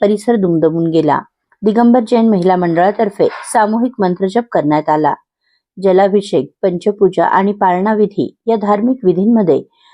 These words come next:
महिलांनी पुढाकार घेतला. मनीषा गांधी, माधुरी साखरे, किरण चिवटे, तृप्ती पलसे, क्षमा फलटणे, स्वप्नाली सोनटक्के, वर्षा देवधरे व इतर सखींनी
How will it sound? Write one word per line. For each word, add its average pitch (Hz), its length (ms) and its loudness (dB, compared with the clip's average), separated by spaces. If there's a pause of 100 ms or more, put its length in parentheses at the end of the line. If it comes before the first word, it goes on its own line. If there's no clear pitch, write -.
(160)
महिलांनी 214 420 2
पुढाकार 156 480 -2
घेतला. 151 420 -2 (540)
मनीषा 196 400 0
गांधी, 175 640 0
माधुरी 170 400 0
साखरे, 180 440 -2
किरण 180 460 -4
चिवटे, 170 560 -4 (180)
तृप्ती 185 280 -6
पलसे, 160 500 -2
क्षमा 175 480 -4
फलटणे, 175 580 -2 (520)
स्वप्नाली 202 500 0
सोनटक्के, 180 760 -4
वर्षा 180 380 -2
देवधरे 160 680 0
व 240 60 2
इतर 233 320 0
सखींनी 214 600 0